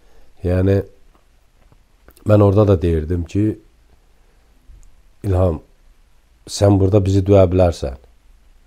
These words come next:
Sən burada bizi işgəncə verə bilərsən." Mən ölsəm də, hansı birimiz ölsək də, bunun haqqını səndən soruşacaqlar,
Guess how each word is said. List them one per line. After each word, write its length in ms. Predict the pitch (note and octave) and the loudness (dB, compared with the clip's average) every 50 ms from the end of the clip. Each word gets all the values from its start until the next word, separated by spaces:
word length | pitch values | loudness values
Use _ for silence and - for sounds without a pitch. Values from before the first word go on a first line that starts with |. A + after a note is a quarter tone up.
| _ _ _ _ _ _ _ _ _ _ _ _ _ _ _ _ _ - | _ _ _ _ _ _ _ _ _ _ _ _ _ _ _ _ _ -14
Sən 280 | - - G2 G2+ G2 | -6 -2 0 2 2
burada 220 | G#2 G#2 A2+ A2+ G#2+ | 2 2 2 0 0
bizi 140 | G#2+ G#2 G#2 | 0 -2 -4
işgəncə 460 | F#2 - - G#2+ G#2 G2+ G2 G#2 G2+ | -2 0 2 2 4 4 4 4 4
verə 200 | G2+ G2+ G2+ G2 F#2+ | 4 4 4 4 4
bilərsən." 500 | F#2+ G2 G2 F2+ E2+ - - C2+ - _ _ _ _ _ _ _ _ _ - - - - - - _ _ _ _ _ _ _ _ - _ _ _ - | 4 4 4 2 0 -4 -10 -18 -20 _ _ _ _ _ _ _ _ _ -20 -20 -20 -20 -20 -20 _ _ _ _ _ _ _ _ -20 _ _ _ -2
Mən 300 | F#2 F#2+ G#2+ A2+ A2+ A#2 | 4 6 8 8 8 8
ölsəm 440 | A2+ A2 G2+ - - A2+ G#2+ G#2 G2+ F#2+ | 8 6 4 4 4 6 6 6 6 4
də, 180 | F2 E2 D2+ C#2+ - - - - - - | 2 0 -2 -2 -6 -14 -20 -20 -4 2
hansı 380 | - A#2 B2+ A#2 - - D3 B2 | 4 6 6 6 4 2 0 2
birimiz 320 | A#2 A2 G#2+ G#2+ G#2 F#2+ | 2 2 2 2 2 2
ölsək 400 | G2 G2+ G2 F2+ - F#2+ F2 - | 2 2 2 2 0 0 0 0
də, 80 | - A2 | 0 0
bunun 300 | G#2 G2+ G#2 A2 A2+ G#2 D#2+ | 0 0 0 0 0 -2 -2
haqqını 400 | F2+ F#2 - - - - A#2+ G2 | -4 -6 -8 -6 -4 -4 -4 -4
səndən 380 | - F#2 F2 E2 D#2+ D#2+ D#2 D2 | -4 -6 -6 -6 -6 -8 -8 -8
soruşacaqlar, 720 | D2 D2 C#2+ C#2 - - C2+ C2 C#2 C#2 C#2 C#2 C2 C2 | -8 -8 -8 -8 -12 -14 -12 -10 -10 -10 -8 -10 -12 -12